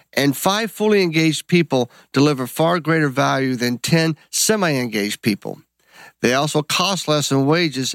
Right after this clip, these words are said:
and take fewer sick leaves. Increased presence in team members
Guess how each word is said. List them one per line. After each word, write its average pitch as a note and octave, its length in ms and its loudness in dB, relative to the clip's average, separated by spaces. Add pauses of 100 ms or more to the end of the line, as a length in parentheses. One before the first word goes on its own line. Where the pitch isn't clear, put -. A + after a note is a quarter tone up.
and B2 160 -6
take C#3+ 220 0
fewer D3+ 320 4
sick E3 320 -2
leaves. E2+ 400 -8 (760)
Increased A#3 560 0
presence E3+ 500 -2
in C#3+ 120 4
team F#3 280 4
members B2 360 0